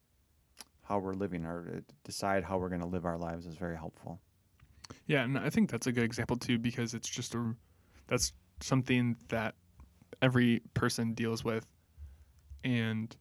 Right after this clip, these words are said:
Speaker 2: um, I think it's, it's good too to have examples of this that aren't maybe the, like, <laughs> hot ticket, like,
Speaker 1: Yeah.
Speaker 2: issues too.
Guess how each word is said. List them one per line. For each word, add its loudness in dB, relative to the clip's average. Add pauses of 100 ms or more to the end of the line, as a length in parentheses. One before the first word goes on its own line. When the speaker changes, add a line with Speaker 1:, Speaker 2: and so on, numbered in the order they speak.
(460)
Speaker 2:
um, -8 (160)
I 2
think 6
it's, 2
it's 0
good 6
too 8
to 10
have 6
examples 6
of 6
this 8
that 4
aren't 4 (380)
maybe 6
the, 4
like, 6 (160)
<laughs> -6
hot 4
ticket, 4 (180)
like, 4 (120)
Speaker 1:
Yeah. 6
Speaker 2:
issues 4
too. 6